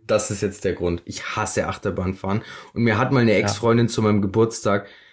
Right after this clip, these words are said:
Speaker 1: einen Tag in so einem Freizeitpark geschenkt in, in, in,
Speaker 2: Ach,
Speaker 1: am
Speaker 2: da
Speaker 1: Ga-,
Speaker 2: habt ihr Schluss gemacht,
Speaker 1: am Ga-,
Speaker 2: ja.
Speaker 1: am Ga-, am Gardasee, äh, in,
Speaker 2: Ja.
Speaker 1: in dem Gardaland. Boah. Ich wär fast wahnsinnig.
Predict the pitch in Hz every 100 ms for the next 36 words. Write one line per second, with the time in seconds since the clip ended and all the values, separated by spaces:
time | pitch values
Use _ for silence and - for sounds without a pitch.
0 | _ _ 113 - _ _ - 123 117 -
1 | 123 104 110 104 104 - - _ _ _
2 | _ _ _ _ _ - 120 139 135 98
3 | 113 107 113 110 113 120 - 107 104 107
4 | 101 - 98 95 - 143 151 131 101 -
5 | 113 113 160 151 156 123 139 127 135 123
6 | 127 110 131 127 113 127 117 123 - -
7 | - 120 123 120 123 127 110 104 101 123
8 | 120 _ _ _ - 107 107 104 - 110
9 | 101 120 117 104 117 120 113 101 101 117
10 | - - - _ - - 110 107 95 98
11 | 87 71 - _ _ _ _ _ _ _
12 | _ _ _ _ _ _ _ _ _ 107
13 | - 107 92 104 95 - 98 90 92 98
14 | 98 101